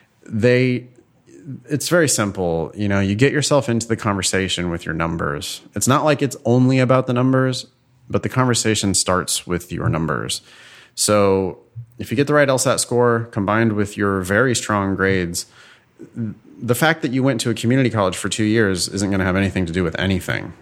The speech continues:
I mean, you graduated from the school you graduated from, and the fact that you spent two years at a community college doesn't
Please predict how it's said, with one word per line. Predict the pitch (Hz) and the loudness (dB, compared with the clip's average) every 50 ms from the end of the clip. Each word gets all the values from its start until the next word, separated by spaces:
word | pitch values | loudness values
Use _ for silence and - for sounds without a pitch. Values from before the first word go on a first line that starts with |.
| - - | -12 -8
I | - 90 | -6 -4
mean, | 92 87 90 | -2 -2 0
you | 95 101 107 | 2 2 2
graduated | 92 107 110 120 123 113 110 107 104 101 95 98 95 92 90 | 4 4 4 4 4 2 2 2 0 0 0 -2 -4 -6 -6
from | - - 101 95 92 92 92 90 87 | -4 -2 -2 0 0 0 -2 -2 -4
the | 90 | -4
school | - - - 101 98 98 | -6 -4 -4 -2 -2 0
you | 92 90 80 | -2 -2 0
graduated | 92 90 90 92 87 87 80 80 85 85 82 | 0 0 0 0 0 -2 -4 -4 -4 -6 -6
from, | - - 85 82 80 80 78 82 - - - - - - - - _ - | -4 -2 -2 0 0 -2 -4 -6 -8 -14 -20 -20 -20 -20 -20 -20 _ -8
and | - 92 87 | -4 -2 -2
the | 85 - | -2 0
fact | - 101 98 - - | 0 0 -2 -2 -4
that | 92 | -8
you | 65 90 90 87 82 82 | -6 -6 -8 -8 -8 -8
spent | - - - 104 82 - | -10 -8 -6 -6 -6 -6
two | - - 95 | -6 -6 -4
years | 87 85 82 85 82 | -2 -2 -2 -2 -2
at | 80 80 | -2 -2
a | 80 78 80 | -2 -4 -4
community | - - - 92 87 82 80 | -4 -4 -2 -2 0 -2 -2
college | - - 78 78 76 78 76 80 - - | -4 -4 -4 -4 -4 -4 -6 -6 -8 -6
doesn't | 80 78 82 78 69 - | -6 -6 -6 -6 -8 -10